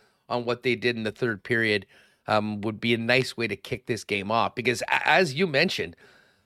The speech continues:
this Buffalo team can score goals. Now, the Boston Bruins now have a hundred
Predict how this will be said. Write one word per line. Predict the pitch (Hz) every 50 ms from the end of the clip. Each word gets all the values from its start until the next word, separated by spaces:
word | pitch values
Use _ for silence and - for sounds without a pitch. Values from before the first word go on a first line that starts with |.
| _ _ -
this | - - 175 196 -
Buffalo | - - 170 190 196 - 208 175 151
team | 143 - 160 160 151 143
can | 160 143
score | 120 - - - 143 139 131
goals. | 107 117 139 151 139 104 - -
Now, | 131 143 139 131 - - - - - -
the | - 135
Boston | 143 165 190 208 - 196 170 139
Bruins | 127 151 170 180 170 143 123
now | 143 135 131 127
have | 120 143 139 127
a | 127 120
hundred | 117 - 147 156 160 160 160 156 143 139